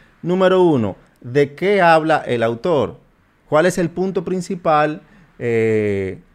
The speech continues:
que el autor está tratando? Y número dos,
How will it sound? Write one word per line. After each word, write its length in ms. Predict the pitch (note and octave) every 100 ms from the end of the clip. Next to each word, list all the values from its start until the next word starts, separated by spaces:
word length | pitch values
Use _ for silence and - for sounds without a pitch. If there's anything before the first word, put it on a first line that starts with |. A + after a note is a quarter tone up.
| _ _ _
que 140 | - C#3+
el 40 |
autor 360 | C3 B2 D3 C#3+
está 220 | C3+ C#3
tratando? 680 | B2+ A#2 D3 D3+ C3+ G2 F#2 _
Y 100 | C3+
número 460 | C3+ D#3+ G3 G3 G3
dos, 400 | E3 D3+ D3+